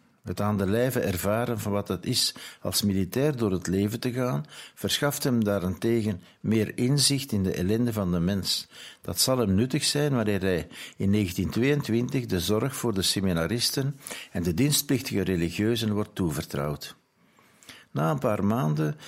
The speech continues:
vindt hij zijn innerlijke rust terug en put uit de Eucharistie, die hij weer mag ontvangen. De kracht om van de beproevingen een gelegenheid te maken, zich een apostel van Christus te tonen.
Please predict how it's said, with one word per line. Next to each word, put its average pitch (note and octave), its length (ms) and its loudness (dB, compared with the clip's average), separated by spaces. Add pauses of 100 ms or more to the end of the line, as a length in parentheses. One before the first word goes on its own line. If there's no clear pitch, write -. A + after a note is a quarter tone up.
vindt A2 260 0
hij G#2 140 2
zijn G2 260 0
innerlijke C3 480 0
rust C3+ 300 -2
terug A#2 360 -4
en - 240 -6
put C3+ 320 -4
uit B2+ 360 -2
de G2 200 -2
Eucharistie, E2+ 840 -4 (420)
die F2 160 -2
hij D#2+ 140 0
weer A#2 300 2
mag G#2 140 0
ontvangen. C#2+ 540 -4 (220)
De D2 140 -8
kracht - 380 -4
om G#2 180 0
van E2 180 -2
de D#2 100 -2
beproevingen B2 760 -2 (300)
een D#2 140 -4
gelegenheid A2 600 0
te F#2+ 80 -2
maken, D#2 400 -2 (460)
zich F2+ 180 -2
een D#2+ 120 2
apostel B2+ 520 -2
van B2+ 200 0
Christus G#2+ 500 -2
te - 160 -4
tonen. G#2 520 0